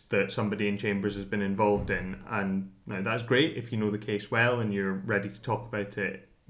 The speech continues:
i-, in relative depth, but you might have someone who was an advocate in the case sitting on your panel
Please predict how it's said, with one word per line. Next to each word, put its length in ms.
i-, 240
in 240
relative 480
depth, 520
but 100
you 100
might 240
have 260
someone 380
who 200
was 140
an 100
advocate 440
in 80
the 60
case 380
sitting 360
on 100
your 120
panel 500